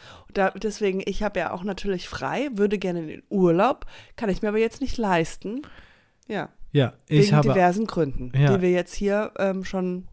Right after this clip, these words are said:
Speaker 1: erzählt haben.
Speaker 2: Okay, jedenfalls, falls euch das da draußen interessiert,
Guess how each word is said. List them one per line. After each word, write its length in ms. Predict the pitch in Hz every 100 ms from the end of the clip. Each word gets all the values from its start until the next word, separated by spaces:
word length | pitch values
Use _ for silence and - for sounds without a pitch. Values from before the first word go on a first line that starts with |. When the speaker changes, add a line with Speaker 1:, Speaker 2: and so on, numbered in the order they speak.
| -
Speaker 1:
erzählt 400 | 185 - 131 -
haben. 180 | 92 156
Speaker 2:
Okay, 280 | 165 123 107
jedenfalls, 640 | 135 165 196 - 165 165 -
falls 380 | 147 156 170 - -
euch 200 | 143 151
das 140 | -
da 140 | - 131
draußen 340 | 120 131 135
interessiert, 640 | 131 110 107 - 117 139